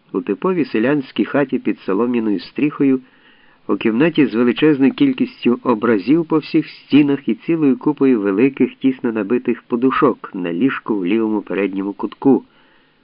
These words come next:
при гостях, при варениках, при чарці самогону. І коли увійшла Віра в супроводі молодого, незнайомого чоловіка в селянському одязі,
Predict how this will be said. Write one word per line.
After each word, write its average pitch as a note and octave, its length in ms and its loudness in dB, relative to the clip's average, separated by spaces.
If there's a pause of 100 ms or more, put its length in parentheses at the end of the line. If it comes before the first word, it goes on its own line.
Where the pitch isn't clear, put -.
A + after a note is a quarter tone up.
(140)
при G2 200 -4
гостях, D3+ 580 0
при F#2+ 200 -4
варениках, B2 880 -2 (460)
при F#2+ 200 -4
чарці B2 500 -4
самогону. F2+ 640 -6 (840)
І G#2+ 100 0
коли C3+ 200 6
увійшла C#3+ 520 6
Віра C3 300 4
в G#2 80 -4
супроводі B2+ 500 0
молодого, A2+ 640 0
незнайомого A2 680 0
чоловіка A2+ 540 0
в G2+ 60 -12
селянському G#2 720 -4
одязі, C#3 480 0